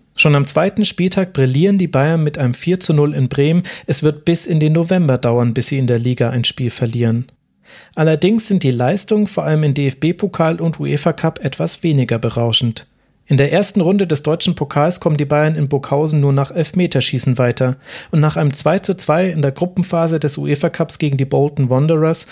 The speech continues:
beschwert sich Karl-Heinz Rummenigge über die Rotation von Hitzfeld.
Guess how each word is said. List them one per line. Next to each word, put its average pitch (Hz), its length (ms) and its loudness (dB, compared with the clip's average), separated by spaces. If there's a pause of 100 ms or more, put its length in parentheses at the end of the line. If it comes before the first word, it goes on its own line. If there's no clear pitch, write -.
(240)
beschwert 165 400 0
sich 196 180 -2
Karl-Heinz 156 420 0
Rummenigge 165 420 2
über 151 220 0
die 139 140 -2
Rotation 147 640 -2
von 120 160 -2
Hitzfeld. 117 580 -2